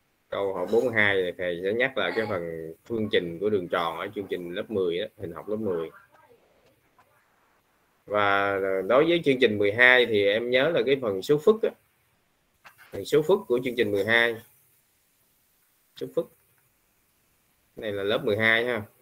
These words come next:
lớp mười hai. Lớp mười hai thì mình, mình phải nhớ là, là, ờ, nếu mà cho Z là bằng, à, x cộng, ờ, y, y như thế này thì liên hợp của nó, liên hợp phức của nó hay là số phức liên hợp,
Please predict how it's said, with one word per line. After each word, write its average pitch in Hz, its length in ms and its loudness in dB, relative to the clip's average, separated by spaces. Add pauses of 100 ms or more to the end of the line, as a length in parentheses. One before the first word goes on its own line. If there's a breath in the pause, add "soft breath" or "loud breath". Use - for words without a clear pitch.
lớp 131 120 -16
mười 101 160 -8
hai. 104 300 -8 (1400)
Lớp 131 140 -6
mười 110 180 0
hai 117 300 6
thì 101 360 2
mình, 98 380 -6
mình 98 220 -10
phải 117 120 0
nhớ 139 200 2
là, 131 280 0
là, 98 260 -4 (760)
ờ, 95 320 -6
nếu 117 220 0
mà 139 120 2
cho 117 180 4
Z 113 280 2
là 107 180 2
bằng, 101 200 0
à, - 500 -4 (420)
x 170 260 -2
cộng, 107 300 0
ờ, 117 160 0
y, 131 260 4
y 135 180 6
như 127 200 0
thế 143 100 0
này 107 240 0 (960)
thì 98 140 -4
liên 131 280 0
hợp 95 300 2
của 120 120 0
nó, 143 140 -6 (1200)
liên 120 240 -2
hợp 95 200 -4
phức 165 180 0
của 123 100 0
nó 135 80 -4 (360)
hay 120 100 -4
là 104 100 0
số 147 160 2
phức 185 200 0
liên 127 160 4
hợp, 85 260 -2